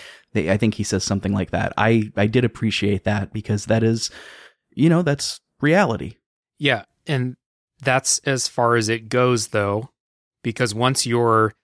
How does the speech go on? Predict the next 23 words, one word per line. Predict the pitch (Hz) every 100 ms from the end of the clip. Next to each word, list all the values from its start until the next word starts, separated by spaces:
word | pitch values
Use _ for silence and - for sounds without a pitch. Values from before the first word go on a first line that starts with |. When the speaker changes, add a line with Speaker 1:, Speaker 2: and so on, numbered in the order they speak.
| _ _
Speaker 1:
Yes. | 113 107 - - - _ _ _ _ -
Speaker 2:
once | 120 131 -
the | 139
story | - 131 127
moves | 120 117 123 -
to | 127
a | 117
point | - 120 131 -
where | 117
you | 107 110 110
now | 110 113 113
have | 139 147
an | 123 107
apartment | - 113 110 110 104
to | -
stay | 120 - 110 104
in | 107 127
and | 113 101 101
you | 107
have | 107 123 117
more | 117 113
money | 110 110 117 113
than | 113 107 107